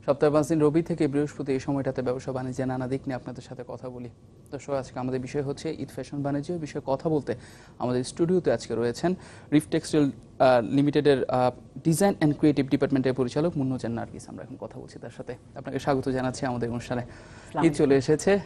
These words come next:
Speaker 1: বেশ সামনেই, বাঙালির অনেক বড় উৎসব, সারা বিশ্ব জুড়ে এটি পালিত হবে। আমরা এই সময় দেখতে পাই যে, আহ, বেশ ফ্যাশন যারা নির্ভর আছেন তাদের, উম, আনাগোনা দৌড়ঝাঁপ বেড়ে যায়।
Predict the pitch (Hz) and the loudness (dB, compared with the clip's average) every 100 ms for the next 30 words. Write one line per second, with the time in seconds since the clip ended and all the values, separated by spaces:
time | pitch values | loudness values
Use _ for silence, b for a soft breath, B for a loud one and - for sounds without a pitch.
0 | - 151 147 143 135 117 120 127 131 131 | -2 0 2 2 2 0 -2 0 2 2
1 | - 156 175 139 127 123 - 139 139 135 | 0 2 2 4 2 2 -2 0 2 2
2 | 143 147 139 135 123 104 117 127 117 117 | 2 2 2 4 4 2 2 2 2 0
3 | B B B B 175 208 202 202 180 - | B B B B 6 6 6 0 0 0
4 | 175 175 170 165 135 - 131 131 135 - | 0 2 4 4 4 2 4 4 2 -4
5 | - - - - 139 - 160 151 143 135 | -12 -18 -12 -2 -2 0 2 4 4 2
6 | 135 131 131 120 - 147 117 120 90 - | 0 0 -4 -4 -6 -6 -2 -2 -2 -10
7 | - - - - - 139 131 - 131 131 | -20 -20 -20 -20 -6 -2 0 0 0 2
8 | 135 131 135 127 131 123 120 113 - | 0 0 2 0 0 0 0 0 -2